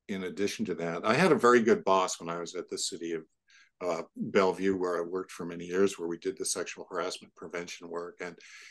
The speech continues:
he was, you know, he was very open. Uh, and some of the things that I learned from him is he was quite clear that you shouldn't be in a formal leadership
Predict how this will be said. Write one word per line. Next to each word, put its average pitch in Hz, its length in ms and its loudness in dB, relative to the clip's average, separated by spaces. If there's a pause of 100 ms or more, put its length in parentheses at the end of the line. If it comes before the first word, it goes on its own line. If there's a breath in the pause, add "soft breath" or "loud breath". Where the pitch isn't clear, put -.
(160 loud breath)
he 202 160 6
was, 180 400 6 (200)
you 127 120 -4
know, 107 460 0
he - 120 -2
was 208 160 4
very 117 640 6
open. 92 480 -4 (540 soft breath)
Uh, 92 300 -4 (560)
and 107 260 4 (160)
some 165 260 2
of 156 60 8
the 131 80 8
things 127 440 2
that 98 260 2
I 92 100 2
learned 131 320 2
from 98 200 -2
him 87 340 -6
is - 180 -18 (320 soft breath)
he 165 120 2
was 160 180 6
quite 175 420 2
clear 127 460 8
that 107 180 -2
you 165 140 0
shouldn't 135 420 6
be 123 160 2
in 104 80 0
a 95 80 -4
formal 107 420 0
leadership 98 520 -2